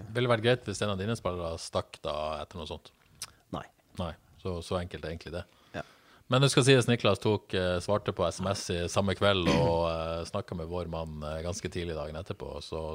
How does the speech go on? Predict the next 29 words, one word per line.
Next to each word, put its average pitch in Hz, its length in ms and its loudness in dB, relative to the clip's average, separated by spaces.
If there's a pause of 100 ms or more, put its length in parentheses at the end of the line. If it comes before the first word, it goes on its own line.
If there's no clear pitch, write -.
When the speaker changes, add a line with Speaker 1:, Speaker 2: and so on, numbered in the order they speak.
Speaker 1:
så 92 140 -6
han 90 100 -8
stilte 98 240 -6
i 87 60 -2
hvert - 100 -8
fall 85 140 -2
opp - 240 -12
etterpå - 340 -8
etter - 160 -10
å 71 80 -6
ha - 80 -18
fått 78 160 -8
tenkt - 220 -8
seg - 100 -10
litt - 240 -10
om. 82 80 -4 (640)
Men, 90 240 -6
eh, 85 220 -8
vi 90 80 -8
er 90 80 -6
vel 87 100 -4
enige 87 160 -6
om 71 80 -10
at - 160 -12
han, 78 160 -12 (140)
eh, 78 140 -12 (760)
utgangspunktet 92 400 -8
ikke 80 220 -8
greit. - 260 -10